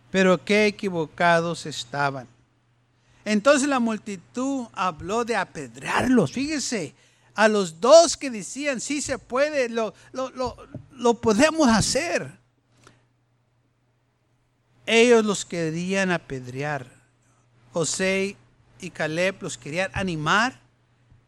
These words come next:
y ellos, los, el pueblo, los quería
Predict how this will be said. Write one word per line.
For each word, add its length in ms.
y 240
ellos, 380
los, 220
el 180
pueblo, 400
los 200
quería 600